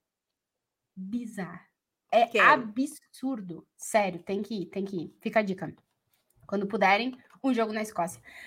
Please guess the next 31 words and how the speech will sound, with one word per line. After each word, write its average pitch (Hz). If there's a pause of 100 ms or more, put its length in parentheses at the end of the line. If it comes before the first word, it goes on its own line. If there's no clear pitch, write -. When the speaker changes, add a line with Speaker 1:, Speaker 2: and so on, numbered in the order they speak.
(140)
Speaker 1:
Não, 392
é 427
claro, 453
eu -
quero 381
que 339
hoje 311
foi 370
o 349
nosso 349
maior 277
programa 311
da 320
história 277
desse 311
podcast. 240
Speaker 2:
Sim. 175 (320)
É, 233
a 196
gente 233
prometeu 240
de 226
que 214
quando 220
a 202
Liga 202
dos 202
Campeões 196
começasse, 202
a 233
gente 185